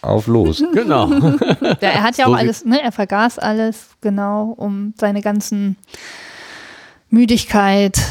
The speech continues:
Speaker 1: Ja.
Speaker 3: und Heimatssehnsucht.
Speaker 1: Ja,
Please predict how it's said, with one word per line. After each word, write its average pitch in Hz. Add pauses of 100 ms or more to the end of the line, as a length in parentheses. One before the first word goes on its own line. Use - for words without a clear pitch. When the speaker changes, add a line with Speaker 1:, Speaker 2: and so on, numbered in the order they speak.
(240)
Speaker 1:
Ja. 98
Speaker 3:
und 196 (560)
Heimatssehnsucht. 196 (1500)
Speaker 1:
Ja, 80